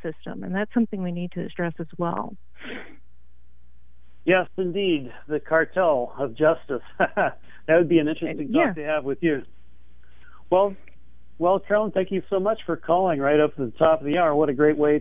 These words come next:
Speaker 2: to, to end the program. And,
Speaker 1: Yeah,
Speaker 2: uh,
Speaker 1: it's, it's, it's been great listening to you, and it's so encouraging to hear everybody calling in and everything. And, you know, speaking as somebody from the South, these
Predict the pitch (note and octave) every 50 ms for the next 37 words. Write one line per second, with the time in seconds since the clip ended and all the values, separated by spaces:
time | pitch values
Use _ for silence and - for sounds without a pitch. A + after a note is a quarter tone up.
0 | - - C#3 C#3 C3+ C3+ C3+ C3+ - B2+ C3+ C#3+ C#3+ D3 D#3 E3 D#3 - - D#3
1 | E3 E3+ C#3 B2+ A#2+ A#2 A2+ A2+ B2 - - - - - - - - - - -
2 | - - - - - - - - - D4+ G#4 C5 C#5+ C#5 C5+ D#4+ D#4 F4 D4 A#3
3 | - D#4 D#4 D#4 D#4 - - - D#4 D4+ - - - D#4+ D#4 D4 - D4+ D#4+ E4+
4 | A3+ A#3 D#4+ F4 E4 - D#4+ C#4+ C4 B3+ - C#4 B3+ B3 A#3+ A3+ A3 G#3+ G#3+ -
5 | - - D4 C#4 C#4 C4+ - D4 D4 D4+ D4 A#3+ C4 B3 A3+ G3+ G#3+ G3+ - C4+
6 | C4+ C4+ B3+ A#3 A#3 A3 A#3+ G#3 G#3+ G3 F#3+ F#3 - - A#3+ A#3+ B3 A#3+ A3+ A3
7 | G#3+ A3 G#3+ G#3+ G3 F#3+ F3 D#3+ E3 E3+ - E3 D#3+ E3 E3 E3 E3 E3+ F3 E3+
8 | - - - - - - - - - - G3+ F#3+ F#3+ F3+ - - C4 B3 C4 B3
9 | A#3 A3 - - B3 A#3+ A#3+ A3+ A#3 G#3+ - G#3+ G#3 G3 F#3 - B3+ B3 B3 A#3
10 | A3+ - - A3 G#3+